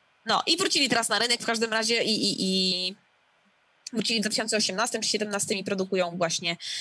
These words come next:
e, samochody drogowe, nawiązując do tego, który miał te kilkanaście lat temu był produkowany, Alpina A sto dziesięć. No, no i ten samochód jest właśnie w specyfikacji drogowej, jak i również w specyfikacji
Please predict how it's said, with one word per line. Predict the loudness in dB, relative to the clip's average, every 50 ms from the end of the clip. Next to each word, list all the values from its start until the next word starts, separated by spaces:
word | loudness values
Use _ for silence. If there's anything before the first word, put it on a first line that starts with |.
| -8 -10 -6 -2
e, | 0 2 4 4 4 4 4 4 2 2 2 0 0
samochody | 2 2 2 0 0 0 0 0 2 2 0 0 0 -2 -4 -2
drogowe, | 0 0 0 2 0 0 2 2 0 0 -2 -10 -20 -20 -20 _ -6
nawiązując | -6 -4 0 0 0 0 2 0 0 0 -2
do | -2
tego, | -2 -2 -2 -2 -2
który | -2 0 0 0
miał | 2 0 -2 -2 -2
te | 0 2 2 4 4 4 4 2 2 2 2
kilkanaście | 2 2 2 2 0 0 0 0 0 0
lat | 2 0
temu | -2 -2 -2 -4 -6 -4
był | 0 0 0 2
produkowany, | 2 0 0 0 0 2 0 2 2 2 2
Alpina | 0 0 0 0 0 2 2
A | 2 0
sto | 0 0 -2 0
dziesięć. | 0 0 0 0 0 0 -2 -2 -4 -6 -8 -14 -14 -14 -16 -16 _ -4
No, | 0 0 0 2
no | 0
i | 0
ten | 2 2 2
samochód | 0 -2 -2 -2 0
jest | 0 0
właśnie | 0 0 -2 -2
w |
specyfikacji | -2 -4 -4 -4 -2 -4 -4 -4 -4 -4
drogowej, | -2 -2 0 0 2 2 2 2
jak | 2 2 2
i | 2
również | 2 2 0 0 0 0
w | 0 0 -2 -2
specyfikacji | -2 -2 -2 -2 -2 -2 -2 -2 -2 -2 -4 -4